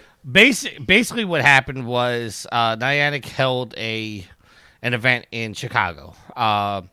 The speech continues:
I forget the name of the park. It's not important. Um, but they charged twenty dollars,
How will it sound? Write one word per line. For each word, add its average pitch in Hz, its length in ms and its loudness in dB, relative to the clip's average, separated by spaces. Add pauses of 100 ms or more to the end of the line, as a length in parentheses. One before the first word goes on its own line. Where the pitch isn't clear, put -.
(520)
I 110 80 -14
forget 139 260 -12
the 120 100 -10
name 113 200 -10
of 98 40 -10
the 95 60 -8
park. 90 380 -12 (260)
It's - 140 -20
not 117 140 -4
important. 85 380 -16 (560)
Um, 135 640 2
but 160 220 0
they 147 140 -4
charged 165 420 -2
twenty 175 280 -4
dollars, 131 760 0